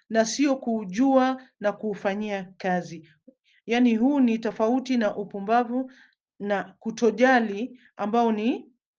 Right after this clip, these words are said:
ambao ni nini? Ambao ni, yani, ujinga na ukosefu wa elimu.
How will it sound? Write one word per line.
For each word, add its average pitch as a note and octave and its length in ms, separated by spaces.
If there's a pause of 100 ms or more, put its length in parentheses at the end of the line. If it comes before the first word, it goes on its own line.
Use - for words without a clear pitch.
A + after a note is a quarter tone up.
(360)
ambao B3 280
ni A#3+ 140
nini? B3+ 320
Ambao A#3+ 360
ni, G3+ 640
yani, A#3 280
ujinga A3 500
na G#3 120
ukosefu A#3 680
wa F3+ 180
elimu. F3+ 640